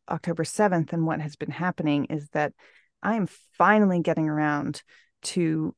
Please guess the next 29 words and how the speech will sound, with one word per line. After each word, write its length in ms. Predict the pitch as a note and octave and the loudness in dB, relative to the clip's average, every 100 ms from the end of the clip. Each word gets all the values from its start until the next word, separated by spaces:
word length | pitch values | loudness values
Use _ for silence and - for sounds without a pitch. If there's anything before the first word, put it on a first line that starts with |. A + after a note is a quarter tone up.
| - | -8
writing 400 | E3+ E3 E3+ F3 | 0 2 4 4
down 280 | E3 D#3 D3+ | 4 4 2
the 80 | D3+ | 0
stories 520 | - E3 D#3 D3+ D3+ | -4 -4 -2 -2 -2
that 160 | D#3 - | -4 0
my 200 | D3+ E3+ | 0 0
grandmother 500 | D#3 D3 D3 D3 D3+ | 0 0 0 -2 -4
told 340 | - D#3+ D3 | -6 -4 -2
me. 460 | D3+ D#3 C#3 D3+ - - - _ | 0 0 -2 -6 -10 -20 -20 _
I 100 | F3 | -8
spent 300 | - F3+ E3+ E3 | -4 0 0 -2
a 60 | |
summer 680 | - - E3+ D#3+ D3+ D3+ - _ | -6 -2 0 2 2 2 -2 _
after 300 | E3 D#3 E3+ | -6 -4 -4
I 80 | D#3+ | -4
graduated 520 | D#3 D#3 D3+ D#3 D3+ | 0 0 0 -4 -4
from 180 | - E3 | -6 -8
college, 560 | - D#3+ D#3 D#3 D3+ - - | -6 -4 -2 -4 -6 -14 -10
like, 160 | D#3+ - | -10 -8
with 160 | D#3+ F3 | -10 -8
one 120 | E3 | -6
of 80 | E3 | -4
those, 180 | E3 | -4
like, 240 | F3 E3 - - _ - | -6 -8 -12 -20 _ 0
mini 380 | F3 F3 F3+ D#3+ - _ _ _ - | 2 4 2 0 -6 _ _ _ -12
cassette 380 | - - F3+ - | -4 2 2 2
recording 480 | F3+ - F#3+ A#3 | 0 6 8 8
<laughs> 20 | D4+ | 6
tapes. 600 | C#4+ C4+ A3 C4 - | 2 2 2 2 -2